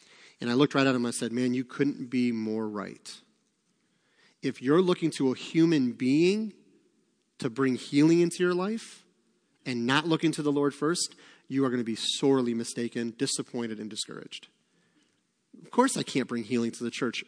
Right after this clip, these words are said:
I'm just me. I'm not God. But man, if we as a church would say, "No, Lord, I, we want you." And we surrender that, and we let go of bitterness and anger and envy and all this other stuff,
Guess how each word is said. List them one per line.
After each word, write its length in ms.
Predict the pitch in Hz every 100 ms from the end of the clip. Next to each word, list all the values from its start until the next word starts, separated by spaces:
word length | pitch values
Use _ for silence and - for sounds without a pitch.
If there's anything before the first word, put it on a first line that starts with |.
| -
I'm 160 | 196 220
just 220 | 220 - - -
me. 300 | 143 220 -
I'm 160 | 175
not 380 | 233 254 - _
God. 400 | 127 117 156 202 _ _ _ _ _ _ _ _ -
But 120 | -
man, 220 | 156 156
if 180 | 143 -
we 220 | 139 180
as 100 | 151
a 60 | 127
church 400 | - 170 160 -
would 140 | 131
say, 200 | - 127
"No, 160 | 123 135
Lord, 300 | 123 120 117
I, 140 | 156 - -
we 100 | 147
want 280 | 147 127 110
you." 440 | 120 123 120 101 _ _ _ _ _ - _
And 120 | 139
we 60 | 131
surrender 720 | 123 - 113 110 143 190 214
that, 340 | 214 233 233 - - _ _ _
and 80 | 156
we 80 | 131
let 200 | 123 123
go 180 | 131 117
of 180 | 110 -
bitterness 480 | 208 202 185 180
and 140 | 139 120 -
anger 500 | 202 202 180 185 160
and 120 | 127 -
envy 580 | 214 196 180 196 190
and 80 | 139
all 260 | 156 202 208
this 140 | 185
other 120 | 190
stuff, 460 | 170 - 120 110 -